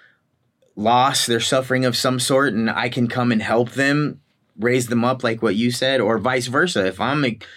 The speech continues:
experiencing something and you walk in and you're like, "Hey," you know, and, and help me. I think that would be awesome, man.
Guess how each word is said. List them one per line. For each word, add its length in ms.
experiencing 720
something 420
and 120
you 160
walk 320
in 140
and 120
you're 120
like, 180
"Hey," 300
you 180
know, 160
and, 260
and 160
help 220
me. 240
I 160
think 240
that 160
would 140
be 480
awesome, 360
man. 300